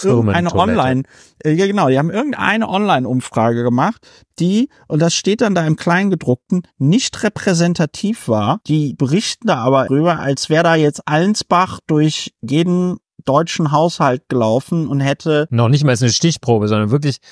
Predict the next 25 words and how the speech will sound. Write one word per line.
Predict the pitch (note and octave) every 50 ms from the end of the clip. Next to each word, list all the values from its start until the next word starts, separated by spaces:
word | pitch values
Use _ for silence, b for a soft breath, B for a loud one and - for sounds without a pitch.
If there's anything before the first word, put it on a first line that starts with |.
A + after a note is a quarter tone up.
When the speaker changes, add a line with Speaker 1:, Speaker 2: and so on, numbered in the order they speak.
| B B B
Speaker 2:
einfach | - B2+ C3+ - C#3 B2 A#2 - - _
alle, | - D3 D#3+ D3 B2+ A#2
die | A#2+ A#2
Gesamtheit, | B2+ B2 C3+ C#3 D3+ D3 - C3 G#2+ G2+ -
Grundgesamtheit | - C#3+ D#3+ - A#2 F#2+ G2+ F#2+ F2+ - G#2 F#2+ -
befragt. | - - - - - C4
Speaker 1:
Genau, | D4 C#4 F#3 D3+
die | C#3+ D3
hätten | F3 - G#3+
einfach | F#3 F3 F3 G3 F#3 D#3+
alle | F3+ F#3+ G3+ G#3 G3+
Deutschen | G#3 F3+ F3 F3 - - D3+ B2+
gefragt. | A#2 - - A#2+ A#2 A#2
Nicht | - A#3+ -
eine | G#3+
Stichprobe, | E3+ - - A3+ - - - G#3+ G#3
Speaker 2:
<laughs> | G3 F3+
Ja, | C3+
Speaker 1:
sondern | B2 E3 D#3+ D#3 D#3 B2+
Speaker 2:
alle | C3+ B2+
Deutschen. | A2 D#3+
Speaker 1:
Allensbach | E3 F3+ F3+ E3+ - - F3 D#3+ E3+ - - -
Speaker 2:
<laughs> | -
Speaker 1:
wäre | - D3+ D#3 D3+ D3+ D3+
mal | C#3+ C#3 C#3+ C#3 C3 F#2